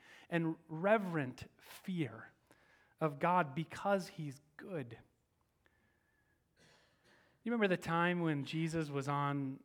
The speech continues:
the boat crossing the Sea of Galilee, and he was sleeping, and his disciples were terrified because a furious storm came up. There was wind and there was waves, and they thought they might drown. And then Jesus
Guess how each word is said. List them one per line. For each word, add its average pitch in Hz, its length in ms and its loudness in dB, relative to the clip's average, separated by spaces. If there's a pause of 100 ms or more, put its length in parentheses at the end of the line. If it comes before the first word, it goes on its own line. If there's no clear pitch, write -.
the 135 100 -2
boat 139 460 0
crossing 139 600 -2
the 123 80 -10
Sea 131 260 -6
of 120 100 -8
Galilee, 127 540 -2 (1080)
and 143 360 0
he 156 200 -4
was 135 140 -2
sleeping, 156 520 -4 (960)
and 147 80 -2
his 139 140 0
disciples 175 680 2
were 143 120 0
terrified 139 800 2
because 131 420 -4
a 131 80 -4
furious 175 720 -2
storm 147 600 -2
came 113 260 -12
up. - 220 -18 (200)
There 143 80 -8
was 135 120 -6
wind 160 420 2
and 131 100 -2
there 120 120 -4
was 123 120 -8
waves, 151 440 0
and 123 100 -6
they 120 80 -6
thought 156 400 -2
they 139 100 -4
might 127 280 -10
drown. 147 480 -6 (1120)
And 170 120 4
then 170 280 4
Jesus 175 520 0